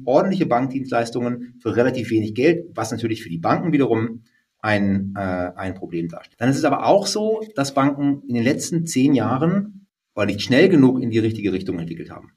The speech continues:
In Summe ist die Cost-Income-Ratio, man kann über diese Kennzahl sagen, was man will, um, ich glaube, dreizehn Prozent gestiegen, dreizehn Prozentpunkte in den letzten zehn Jahren,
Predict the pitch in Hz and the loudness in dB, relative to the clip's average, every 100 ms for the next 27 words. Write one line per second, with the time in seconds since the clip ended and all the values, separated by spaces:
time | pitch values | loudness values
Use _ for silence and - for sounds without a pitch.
0 | _ _ _ _ _ 107 107 160 196 - | _ _ _ _ _ -2 2 4 4 2
1 | 120 113 104 147 170 190 180 180 185 190 | 0 -2 -2 2 4 4 4 4 2 2
2 | - - - 95 104 110 98 101 113 127 | -4 -12 -16 -8 -4 -4 -4 -2 0 2
3 | 127 104 104 110 104 104 90 123 175 - | 2 2 2 0 -2 -2 4 6 6 4
4 | - - _ - 110 104 101 101 98 - | -8 -20 _ -6 -2 0 0 -4 -10 -20
5 | _ _ _ _ - 101 95 - 107 117 | _ _ _ _ -6 -4 -2 2 2 4
6 | 131 117 113 107 104 - - - - 95 | 2 2 2 0 -2 -8 -18 -20 -14 -10
7 | - 143 190 - 196 139 139 139 151 143 | -4 -2 0 0 0 0 2 2 2 2
8 | 156 151 123 120 - - 120 110 110 117 | 2 2 -2 -4 -4 -2 0 0 0 -4